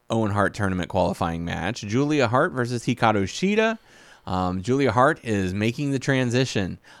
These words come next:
I'm really waiting for the day where she takes that eye patch off and her eye looks like Malachi Black's.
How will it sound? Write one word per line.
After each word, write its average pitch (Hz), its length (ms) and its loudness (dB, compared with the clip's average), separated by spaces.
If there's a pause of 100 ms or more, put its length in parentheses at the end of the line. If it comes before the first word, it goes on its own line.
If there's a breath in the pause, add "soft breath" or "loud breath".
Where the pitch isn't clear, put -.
(140 loud breath)
I'm 147 280 4
really 175 420 6
waiting 127 640 2 (420 soft breath)
for - 180 -4
the 110 80 -2
day 117 180 4
where 110 120 4
she 120 180 -2
takes 127 300 0
that 117 160 4
eye 110 180 4
patch 98 320 2
off 92 340 0 (260 soft breath)
and 90 240 -4
her 101 460 4
eye 98 240 4
looks 92 420 -2
like 87 240 -4
Malachi 76 480 -8
Black's. - 640 -14